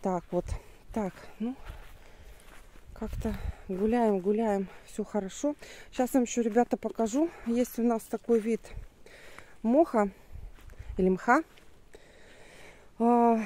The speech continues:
вообще чудодейственное средство от кашля. Он такой зелёный и, а, похож, ну, такой, м, как бы плоский, плоский вид лишайника.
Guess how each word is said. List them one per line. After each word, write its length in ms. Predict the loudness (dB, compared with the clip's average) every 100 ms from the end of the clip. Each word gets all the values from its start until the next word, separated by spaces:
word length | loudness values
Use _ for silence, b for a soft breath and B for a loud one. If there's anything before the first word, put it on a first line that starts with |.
| -2 0
вообще 440 | 0 2 6 6 4 -2
чудодейственное 880 | 0 6 8 8 4 4 2 6 4
средство 640 | 4 2 2 2 0 0 -2 B -4
от 200 | -2 -2
кашля. 560 | 2 4 4 2 0 0 -4
Он 200 | -2 0
такой 300 | -2 -2 -2
зелёный 580 | 0 2 4 6 4 0 B B B B B B B B B B B
и, 400 | -6 0 2 2 2
а, 540 | 0 2 0 0 0 -2 -6 -12 -2
похож, 600 | -2 0 0 0 0 -10 B B -8
ну, 140 | -8
такой, 420 | -8 0 0 0 B B B B B B B B -6
м, 320 | -2 0 0
как 220 | -2 -4
бы 240 | 2 2 0 B B -12 -10 -2
плоский, 580 | 4 4 2 -4 -8 -8 -8 -2
плоский 400 | 0 0 -4 -2
вид 180 | -2 -4 b b b b b b b b b
лишайника. 760 | -2 2 4 6 6 4 -2 -4